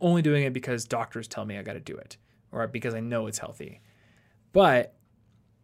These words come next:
she tried rock climbing with me, and she is in love with it. And, like, she asked me, she's like, "Are we gonna go rock climbing today?" Which is, it's super awesome to hear that.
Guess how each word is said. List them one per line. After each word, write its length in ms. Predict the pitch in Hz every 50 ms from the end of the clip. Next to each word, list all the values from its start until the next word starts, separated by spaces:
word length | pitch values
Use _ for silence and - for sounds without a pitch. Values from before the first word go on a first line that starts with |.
| _ _ _ _ _
she 220 | - - - 185 185
tried 300 | 180 - 196 196 170 135
rock 180 | 127 135 135 -
climbing 280 | - 180 185 190 202
with 120 | 202 202 202
me, 300 | 214 214 220 226 220 - - _ _ _ -
and 320 | 147 147 143 143 135 131
she 300 | - - - 170 170 165
is 100 | 151 147
in 220 | 147 143 135 135 139
love 160 | 139 131 120
with 140 | 113 113 117
it. 140 | - - - _ _ _ _ _ _ _ _ _ _ _ _ - - - _ _ _ _ _ _ _ -
And, 80 | 135
like, 120 | 135 127 -
she 180 | - 185 196 -
asked 280 | 160 165 160 - -
me, 80 | 120 107
she's 140 | - 143 143
like, 160 | 147 - - -
"Are 80 | - 143
we 60 | 143
gonna 120 | 151 165 160
go 80 | 147 143
rock 160 | 131 117 -
climbing 180 | - 143 143 151 151
today?" 240 | 160 170 175 170 - _ _
Which 260 | 143 135 127 - -
is, 340 | 135 131 123 123 - - - -
it's 160 | 135 127 -
super 560 | - - 135 127 - 123 117 113 110 110 - - _ _ _ _ _ _ _ _ _
awesome 460 | - 110 113 - - - - 120 127 -
to 80 | - 127
hear 140 | 127 123 -
that. 220 | - - - -